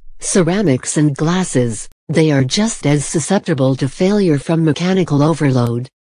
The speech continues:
fatigue and stress corrosion cracking if products are poorly designed or manufactured. Scanning electron microscopy or xim is especially useful for examining fracture surfaces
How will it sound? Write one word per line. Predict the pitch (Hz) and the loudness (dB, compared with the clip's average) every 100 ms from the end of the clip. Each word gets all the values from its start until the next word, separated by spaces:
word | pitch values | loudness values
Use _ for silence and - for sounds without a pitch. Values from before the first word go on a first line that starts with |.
| _ | _
fatigue | - 175 - 240 226 170 | 0 0 0 0 2 2
and | 135 127 | 0 -2
stress | - 220 247 - | -4 -2 -2 -2
corrosion | 165 139 175 190 143 123 | -2 2 2 2 2 0
cracking | - 190 190 - 131 | -2 -4 -4 -2 0
if | 131 - | 0 -2
products | - 160 170 127 120 - | -4 0 0 -2 -2 -2
are | 127 | -2
poorly | - 220 220 165 | 0 0 2 0
designed | 135 131 151 165 170 | 0 0 0 0 0
or | 135 131 | 2 2
manufactured. | 147 147 135 127 151 156 - 135 117 104 - - - - - - | 2 2 0 0 -2 -2 -2 -2 -2 -6 -12 -20 -20 -20 -20 -10
Scanning | - 226 233 233 180 | -4 0 2 4 4
electron | 123 147 175 160 175 170 | 4 2 0 0 2 2
microscopy | 151 156 - 226 - - 151 143 | 2 0 0 -2 -2 -4 -2 0
or | 127 | 0
xim | 120 135 127 | 0 0 0
is | 131 | 0
especially | 147 - - 247 - 147 | -2 -4 -2 -2 0 2
useful | 135 165 208 - 143 | 2 2 0 -2 -2
for | - 135 | -2 -2
examining | 123 123 143 160 156 135 127 | -2 -2 -2 2 4 4 2
fracture | - 165 175 - 156 | -2 -4 -4 0 0
surfaces | 135 170 180 139 - 123 123 120 | 2 0 -2 -2 0 0 0 -2